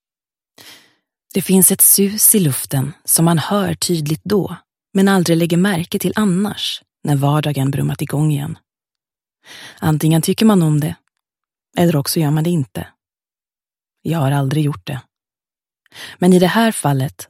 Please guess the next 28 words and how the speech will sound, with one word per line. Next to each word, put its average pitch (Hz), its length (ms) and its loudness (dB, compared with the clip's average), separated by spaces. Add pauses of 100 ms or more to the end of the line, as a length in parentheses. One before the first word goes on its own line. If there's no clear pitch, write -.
har 170 160 2
det 165 60 4
inte 165 160 0
ett 165 140 -4
dugg 190 240 -2
med 160 100 0
saken 151 340 -2
att 151 60 0
göra. 175 420 -4 (1000)
Så, 139 320 -2 (500)
det 151 180 0
är 175 60 0
söndag. 165 480 -2 (1120)
Det - 100 -4
är 139 40 -2
tyst. - 540 -6 (1200)
Mamma 190 300 6
tittar 180 240 0
på 190 120 0
fotboll 170 480 -2
på 175 80 -4
T 156 280 2
V 147 240 -2 (160)
och - 140 -8
pappa - 320 -6
sitter 143 320 -4
och 165 60 -2
syr. - 400 -2